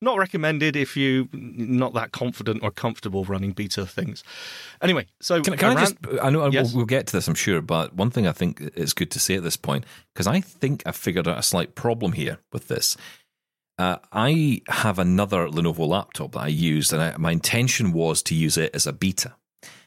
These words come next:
Speaker 2: And so I signed in and
Speaker 1: Oh,
Speaker 2: I,
Speaker 1: yes.
Speaker 2: I went into the
Speaker 1: Yes.
Speaker 2: settings, did exactly as you said, and I went in and I picked, I think it was the dev channel, and, and that was fine.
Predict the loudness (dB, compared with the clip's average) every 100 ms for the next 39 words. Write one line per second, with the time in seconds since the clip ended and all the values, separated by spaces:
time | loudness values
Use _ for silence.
0 | _ _ -2 2 2 2 2 2 2 2
1 | 2 2 2 2 4 2 2 0 2 2
2 | 0 0 0 0 2 0 -2 -2 0 2
3 | 0 2 2 2 2 2 0 -2 0 0
4 | 2 0 0 -2 0 0 0 0 -2 -4
5 | -2 0 2 0 -2 -4 -4 -8 -20 _
6 | _ -2 0 2 2 0 -4 -2 -2 -2
7 | -6 -6 -8 -6 -4 -4 -4 -6 -2 -2
8 | -2 -2 -2 0 -2 -4 _ _ _ _
9 | _ -2 0 0 0 -2 -2 0 0